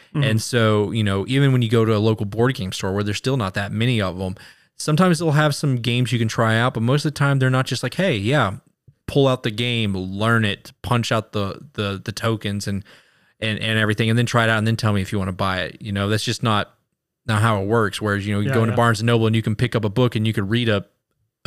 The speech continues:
Speaker 2: you
Speaker 1: A
Speaker 2: know,
Speaker 1: blurb of
Speaker 2: ten,
Speaker 1: it, yeah,
Speaker 2: ten,
Speaker 1: yeah.
Speaker 2: fifteen pages real quick and see if it's something you like. You actually have to make a financial investment and cost before you even know if it's worth anything. It's like when you buy
Speaker 1: And
Speaker 2: those,
Speaker 1: if
Speaker 2: like
Speaker 1: anybody knows this the hard way, it was, it's David,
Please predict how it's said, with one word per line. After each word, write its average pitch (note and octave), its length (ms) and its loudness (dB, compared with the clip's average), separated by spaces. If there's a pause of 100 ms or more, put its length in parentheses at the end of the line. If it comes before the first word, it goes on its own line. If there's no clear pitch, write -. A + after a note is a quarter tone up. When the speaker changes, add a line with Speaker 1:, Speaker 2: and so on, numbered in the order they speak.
(360)
Speaker 2:
you A2+ 120 0
Speaker 1:
A - 20 2
Speaker 2:
know, G2+ 40 0
Speaker 1:
blurb B2+ 240 -2
of B2 60 -6
Speaker 2:
ten, B2+ 180 0
Speaker 1:
it, A#2+ 100 -2
yeah, C3+ 100 -2
Speaker 2:
ten, B2+ 140 0
Speaker 1:
yeah. - 40 -2
Speaker 2:
fifteen A#2+ 260 0
pages A#2 380 0
real A2+ 120 2
quick A2+ 240 0
and G#2+ 100 -4
see A#2 140 -2
if G#2 100 -6
it's - 80 -10
something G#2+ 360 -4 (400)
you B2 80 4
like. B2+ 140 2
You C#3 80 2
actually C#3 220 2
have C3+ 100 0
to C3 60 -2
make B2 220 -2
a A2+ 40 -6
financial A2+ 640 0
investment G#2+ 520 -4
and F#2+ 60 -8
cost B2+ 320 0
before A2 220 -4
you G#2+ 120 0
even G#2 240 -2
know G#2 360 0 (520)
if - 120 -6
it's - 140 -10
worth A#2+ 260 2
anything. G2+ 260 -2
It's G2+ 120 -4
like A#2 120 -2
when B2 100 2
you A2+ 80 2
buy A2 180 2
Speaker 1:
And G#2+ 80 4
Speaker 2:
those, C#3+ 100 2
Speaker 1:
if E3 40 2
Speaker 2:
like F3 40 4
Speaker 1:
anybody E3+ 320 2
knows C#3 600 0 (200)
this C3 240 -2
the C3 100 -2
hard B2 220 2
way, A2+ 160 0
it A2+ 60 -2
was, A#2+ 160 -4 (100)
it's - 140 -20
David, B2 580 -2